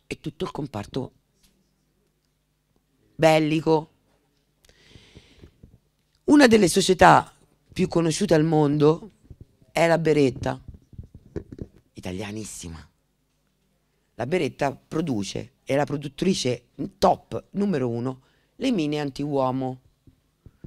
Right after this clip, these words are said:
Lo sapete come le consegna l'Itra-, l'Italia le mine antiuomo? Dentro le bambole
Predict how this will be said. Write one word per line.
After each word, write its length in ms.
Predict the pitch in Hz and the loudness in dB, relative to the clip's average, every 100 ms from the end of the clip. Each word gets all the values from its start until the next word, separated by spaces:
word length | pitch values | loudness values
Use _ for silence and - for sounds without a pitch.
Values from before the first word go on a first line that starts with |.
| - _ _ - | -20 _ _ -14
Lo 80 | |
sapete 380 | 107 165 185 139 | -8 -2 -2 -2
come 200 | 131 127 | -6 -6
le 100 | 127 | -6
consegna 540 | 131 120 - 131 123 127 | -8 -8 -6 -6 -6 -8
l'Itra-, 440 | 127 123 131 123 | -10 -8 -6 -6
l'Italia 560 | 117 127 135 131 120 123 | -6 -6 -4 -2 -4 -6
le 80 | |
mine 220 | 123 123 127 | -6 -8 -8
antiuomo? 720 | 120 120 127 135 123 143 - _ - - _ _ _ - | -10 -10 -6 -6 -6 -10 -14 _ -16 -16 _ _ _ -6
Dentro 320 | 190 190 196 | -4 -4 -6
le 100 | 190 | -4
bambole 680 | 147 110 113 110 110 110 | -2 -2 -6 -8 -8 -12